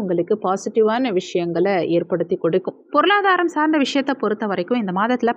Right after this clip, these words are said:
பண தேவைகள் சற்று அதிகரிக்கும். பொருளாதார ரீதியா சற்று நெருக்கடியான நிலை இருக்கும். அதனால பணம் சார்ந்த விஷயங்கள்ல கொஞ்சம் கராரா இருந்துக்கோங்க. யாருக்கும் கடன் உதவி பண்ணி லாக் ஆயிடாதீங்க.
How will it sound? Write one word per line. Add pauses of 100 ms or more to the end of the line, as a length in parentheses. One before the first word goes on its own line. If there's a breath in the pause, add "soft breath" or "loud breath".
பண
தேவைகள்
சற்று
அதிகரிக்கும். (140)
பொருளாதார
ரீதியா (180)
சற்று (160)
நெருக்கடியான
நிலை (120)
இருக்கும். (120)
அதனால
பணம்
சார்ந்த
விஷயங்கள்ல
கொஞ்சம்
கராரா
இருந்துக்கோங்க. (480 loud breath)
யாருக்கும்
கடன்
உதவி
பண்ணி (120)
லாக்
ஆயிடாதீங்க.